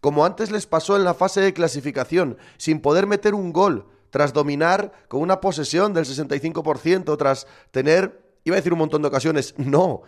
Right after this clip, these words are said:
un montón de tiros a puerta que ni siquiera eran peligrosos. La, el desastre del fútbol italiano tras ganar la Eurocopa es de una dimensión absolutamente colosal. Y os voy a decir otra cosa. El desastre de tener que coger un micrófono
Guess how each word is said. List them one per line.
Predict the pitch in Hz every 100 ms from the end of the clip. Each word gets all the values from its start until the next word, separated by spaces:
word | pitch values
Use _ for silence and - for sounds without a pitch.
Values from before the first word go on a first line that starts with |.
| - -
un | 160 202
montón | 214 185 202 196
de | 156
tiros | 165 151
a | 147
puerta | 175 180 180
que | 175 160
ni | 156
siquiera | 147 - 196 170 110 - -
eran | 135 147 139
peligrosos. | 147 131 123 117 - 73 - _ _ _ _
La, | 113 120 123 123 123 120 110 - _ -
el | 127
desastre | 131 135 196 202 - - 65 _
del | 123 131
fútbol | 165 175 185
italiano | 175 165 156 127 - - _
tras | 208 190 151
ganar | 156 139 160 202
la | 196
Eurocopa | 185 165 165 170 165 135 147 - _ _
es | 113 135
de | 135
una | 139 151
dimensión | 143 131 123 143 147
absolutamente | 143 - 131 139 139 143
colosal. | 139 120 113 110 104 - _ _
Y | -
os | -
voy | 202 220
a |
decir | 170 - 147
otra | 135 143
cosa. | 110 - - _ _ _ _ _ _
El | 185 175
desastre | 160 180 214 - 156
de | 139
tener | 135 135 196
que | 202
coger | 185 175 190
un | 180
micrófono | 165 160 170 147 - 131 -